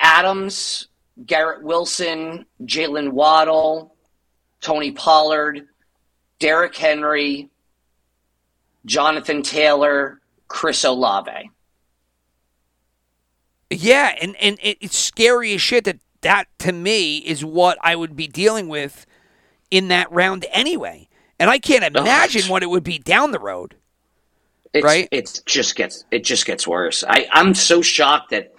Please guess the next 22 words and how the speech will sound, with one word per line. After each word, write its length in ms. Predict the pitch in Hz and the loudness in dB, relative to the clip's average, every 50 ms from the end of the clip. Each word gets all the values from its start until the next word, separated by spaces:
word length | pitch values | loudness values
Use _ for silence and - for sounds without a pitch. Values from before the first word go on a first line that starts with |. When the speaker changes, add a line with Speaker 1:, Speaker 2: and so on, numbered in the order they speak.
| - - - _ _ - - - - - | -20 -20 -20 _ _ -16 -16 -14 -8 -8
Speaker 1:
how 340 | - - 175 156 147 143 | -4 2 4 4 4 4
little 480 | 135 127 127 135 147 151 165 170 165 160 - | 0 -4 -2 0 2 4 4 4 4 0 -4
interest 520 | 135 147 143 - - 147 131 - - - | -6 -6 -6 -4 -4 -4 -4 -6 -4 -2
I 140 | 131 117 113 | -2 -2 -2
have 520 | 101 98 123 127 123 117 107 98 92 - _ - | -2 -2 0 2 2 2 0 -2 -6 -14 _ -8
in 580 | 127 117 110 104 104 101 98 98 95 - _ _ _ _ _ _ _ _ _ _ _ _ _ _ _ _ _ _ _ _ _ - | -6 -6 -4 -4 -4 -4 -4 -4 -6 -8 _ _ _ _ _ _ _ _ _ _ _ _ _ _ _ _ _ _ _ _ _ -2
even 380 | 156 156 175 175 214 233 220 202 | 0 0 2 2 2 2 2 2
the 80 | 165 | 0
players 560 | - - - - 165 165 156 156 156 143 - - | -2 -4 -2 2 4 4 4 4 2 0 -2 -6
past, 600 | - - - - 127 131 127 139 143 - - - | -10 -12 -6 0 2 2 2 2 0 -2 -4 -10
like, 100 | 147 - _ - - - - _ _ _ _ - | -12 -16 _ -20 -20 -20 -20 _ _ _ _ -10
like, 240 | 151 143 117 - - - | -8 -8 -8 -8 -16 -10
from 260 | - - 180 156 151 - _ - | -2 0 0 0 0 -4 _ 0
A 240 | 160 175 180 196 190 | 2 4 4 4 2
J 240 | 190 202 190 190 | 2 2 2 2
Brown 580 | 170 - 151 143 151 151 156 151 143 135 131 117 | 0 -2 -4 0 2 4 4 4 2 2 -2 -4
at 240 | 101 110 117 - - | -4 -6 -6 -6 -8
pick 260 | - 147 147 - - | -12 -12 -12 -12 -10
twelve 540 | - - - 135 120 123 135 135 120 104 - - | -12 -4 0 2 2 2 0 -2 -6 -12 -12 -8
down, 560 | 127 113 117 117 127 147 170 196 220 226 - _ _ _ _ _ _ _ _ _ _ _ _ - | -4 -2 -2 -2 -2 -2 -2 -4 -4 -6 -10 _ _ _ _ _ _ _ _ _ _ _ _ 0
I 260 | 127 143 143 156 165 | 2 4 6 6 4
could, 420 | 160 - - 185 170 147 123 - | 2 0 -2 -2 -2 -2 -4 -14